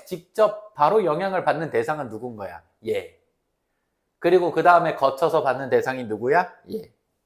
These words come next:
이해됐죠? 좀 이따 한번 설명해 드리겠습니다. 오형식 주어, 동사 다음에 목적어, 목적격, 보어인데, 자, 여기에다가 목적격이라고 써놓은 이유는 뭐냐면, 보충 설명해 주는 말이 앞에 있는 명사를 보충 설명해 준다 그랬고, 그치?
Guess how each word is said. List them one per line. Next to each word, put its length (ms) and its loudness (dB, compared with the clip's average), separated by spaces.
이해됐죠? 580 -10
좀 200 -10
이따 180 -4
한번 220 -10
설명해 320 -12
드리겠습니다. 760 -8
오형식 640 6
주어, 320 8
동사 280 2
다음에 280 4
목적어, 500 0
목적격, 540 -8
보어인데, 640 0
자, 300 6
여기에다가 760 8
목적격이라고 1120 2
써놓은 460 -2
이유는 360 -4
뭐냐면, 680 0
보충 280 -6
설명해 420 -2
주는 260 -10
말이 220 2
앞에 300 -2
있는 200 -6
명사를 460 -6
보충 260 -16
설명해 320 -14
준다 260 -14
그랬고, 320 -16
그치? 280 -14